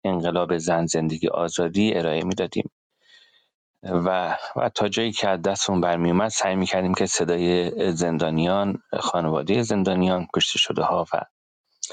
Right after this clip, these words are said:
عزیزانی که آسیب دیدن، به ویژه اونهایی که چشمشون رو از دست دادن، باشیم.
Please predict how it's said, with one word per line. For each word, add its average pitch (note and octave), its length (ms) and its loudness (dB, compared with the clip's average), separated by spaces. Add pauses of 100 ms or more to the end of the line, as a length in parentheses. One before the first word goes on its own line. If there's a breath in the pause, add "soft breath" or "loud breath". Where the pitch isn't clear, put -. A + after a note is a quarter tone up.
(300 loud breath)
عزیزانی E2+ 460 0
که - 140 -2
آسیب F2+ 360 0
دیدن، F#2 260 0
به F#2 80 4
ویژه F#2+ 260 2
اونهایی E2+ 260 0
که - 120 -14
چشمشون - 560 0
رو E2 80 4
از D2 180 0
دست - 280 0
دادن، D#2 260 -2
باشیم. - 360 0